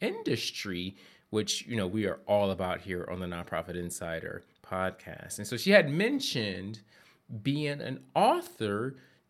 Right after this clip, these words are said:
during her session. But when, when she said she was an author, I didn't catch her name. So one of the things is during the lunchtime, you know, people are gathered around, you get a chance to, you know, talk and see people and all that stuff. And so I said, you know, I, I ran into her, I said, you know, "What was the name of that book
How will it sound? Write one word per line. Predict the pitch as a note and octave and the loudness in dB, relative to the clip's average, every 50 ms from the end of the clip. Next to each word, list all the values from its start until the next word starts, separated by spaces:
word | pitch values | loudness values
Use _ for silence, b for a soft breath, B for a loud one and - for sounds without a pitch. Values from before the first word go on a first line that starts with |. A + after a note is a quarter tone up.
| - A2+ | -16 -6
during | G2 A2 G#2 G#2 G#2+ G#2+ G#2+ G2+ | -2 -2 -2 0 -2 -2 -4 -4
her | G#2+ B2 C3 | -4 -4 -4
session. | C3 - - - D4 E4 F#4 E4+ - - G#2+ F#2+ F#2+ | -2 -2 -2 0 2 2 2 0 0 0 0 0 2
But | F#2 A2+ A2+ - - | 2 2 2 0 0
when, | D3+ D#3 G3 | 0 0 2
when | - F3 F3 | 2 2 2
she | - F#3 | 2 2
said | E3+ - B3 B3+ B3+ | 4 4 4 4 4
she | - A#3+ | 4 4
was | G3 E3 | 4 6
an | F3 | 6
author, | C3+ D3 D#3+ D3+ D3 | 6 6 6 6 4
I | - - | 4 4
didn't | D#3 G3+ F#3+ | 4 4 4
catch | G3 F#3 E3 - | 4 2 2 4
her | - C#3+ B2+ | 2 2 2
name. | C#3 D3 A#2+ F2+ E2 B B B B B B B B B | 2 2 0 0 -2 B B B B B B B B B
So | B - D3 | B -2 2
one | D3 G3+ A3 | 4 6 6
of | A#3 | 6
the | G#3+ | 6
things | A3 F#3+ D#3 C#3 | 6 4 6 4
is | C3+ B2+ A#2 B2+ - - G2+ B2 | 4 2 0 -2 -8 -14 -14 -2
during | A#2+ A#2+ B2 C3+ C3+ | 2 4 4 6 6
the | C3 | 6
lunchtime, | A#2 A#2 A#2 A#2 - - B2 A#2 A2+ A2+ | 4 4 4 4 2 0 2 2 2 2
you | A#2+ A2+ | 2 2
know, | G2+ G2+ G#2+ | 2 2 2
people | - - - G2+ G2 G#2+ | 0 -4 -6 -4 -2 -4
are | G2+ | -2
gathered | F#2+ F#2 F#2 F#2+ G2 G2+ G#2+ G2+ | 0 2 4 4 4 2 0 0
around, | F#2+ F2+ F#2+ F#2+ F#2+ F#2+ F#2+ | 0 0 0 2 2 0 0
you | F#2+ | 0
get | F#2+ F#2 | -2 -2
a | F#2 - | -4 -6
chance | G#2 F#2+ F2+ - | -6 -6 -6 -6
to, | - - F#2+ F#2 | -6 -6 -4 -4
you | - | -4
know, | G2+ - - - | -6 -8 -12 -14
talk | - - F#2 F2+ F2+ F#2 F#2 F#2+ - | -8 -4 0 0 2 2 0 -2 -4
and | F#2 F2 F2 F2 - - - - | -6 -8 -8 -8 -10 -16 -18 -14
see | - - F2 F2+ F#2+ | -12 -10 -8 -8 -8
people | - F#2 F#2 F#2 F#2+ F2 | -8 -8 -8 -8 -8 -10
and | F2 | -8
all | E2+ F2 | -6 -6
that | F#2 G2+ F#2+ F#2+ | -6 -6 -6 -6
stuff. | - F2 F2 | -8 -8 -8
And | F#2+ F#2+ | -8 -8
so | - F#2+ F2+ | -6 -6 -8
I | |
said, | F2+ - - F2+ F2+ | -6 -4 -6 -6 -4
you | F#2+ G#2 | -4 -4
know, | G2+ F#2 F#2+ b b b b b b b _ | -4 -4 -6 b b b b b b b _
I, | - - - G#2 | -16 -10 -8 -8
I | |
ran | F#2 G#2+ B2+ C3 C3+ C#3 | -4 0 0 0 0 0
into | C#3 C3+ - | -2 0 0
her, | A#2+ | 0
I | A2 | 0
said, | A2 - G#2+ | 0 -2 -2
you | C3 C3+ | -4 -4
know, | A2 B2 | -4 -2
"What | D#3+ G#3+ G#3+ - | 0 0 2 2
was | C4 B3+ | 2 2
the | C4 C4 B3 | 4 4 6
name | G3 D#3 B2+ A2+ A2+ A2+ A#2+ - - | 6 6 6 4 4 2 0 0 0
of | A2 G#2 F#2+ G2 | 0 0 2 2
that | G2 G2+ G#2+ - G#2 G#2+ - - | 2 2 2 2 -2 -8 -10 -2
book | - - E4+ E4 F3 D#3+ - - - | 2 4 6 6 6 6 4 0 -8